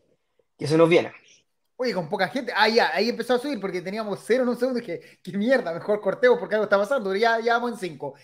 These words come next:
Speaker 2: Oye, yo voy a partir el programa, obviamente, primero saludando a los auspiciadores que no nos auspician en nada, como es Aus-,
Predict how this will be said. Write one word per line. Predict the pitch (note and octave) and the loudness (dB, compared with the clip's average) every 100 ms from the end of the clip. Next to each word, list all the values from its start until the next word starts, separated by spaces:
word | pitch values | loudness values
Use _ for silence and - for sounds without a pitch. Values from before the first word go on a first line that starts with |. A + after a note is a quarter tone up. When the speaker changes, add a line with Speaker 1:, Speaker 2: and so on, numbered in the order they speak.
| - | -6
Speaker 2:
Oye, | - B3+ | 0 0
yo | G#3+ D4+ | 2 2
voy | C#4+ C4+ | 4 2
a | |
partir | B3+ A#3+ C4+ | 0 -2 -6
el | |
programa, | B3 C4 C4 | -2 0 4
obviamente, | B3+ B3 B3+ C4 | 4 2 -2 -6
primero | A#3 B3 | -4 -2
saludando | A#3+ A#3 A#3+ B3 | -2 -2 0 0
a | |
los | A#3 | 0
auspiciadores | - G3+ G#3+ B3 | -4 -8 -2 -2
que | B3 G#3+ | -2 0
no | A#3+ B3 A#3+ | 2 2 2
nos | A3+ A3 | -2 -2
auspician | G#3 B3 A3 A3 | -4 -4 -4 -2
en | |
nada, | A#3+ B3 C4+ C4 - _ | 0 0 -2 -6 -14 _
como | - A3 | -2 2
es | B3+ B3+ _ _ | 2 0 _ _
Aus-, | - G#3+ | 2 2